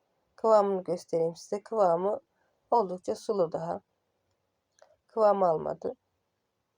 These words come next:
Sadece on dakikadır kaynıyor. Şimdi içerisine bir buçuk su bardağı da su ilave etmiştik zaten.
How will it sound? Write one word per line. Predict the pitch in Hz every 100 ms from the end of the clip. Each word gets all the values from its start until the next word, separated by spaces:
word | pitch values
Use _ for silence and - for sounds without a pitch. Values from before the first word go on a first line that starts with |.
| _ _ _ _ _ _ _ _
Sadece | - 220 170 214
on | 214
dakikadır | 185 - 180 175 160 165
kaynıyor. | - 165 160 175
Şimdi | 202 220 190
içerisine | 190 - 190 190 180 185
bir | 175
buçuk | 170 -
su | - 175
bardağı | 170 175 165
da | 165
su | - 185
ilave | 170 165 160 170
etmiştik | - 160 - - 190
zaten. | - - - 196 254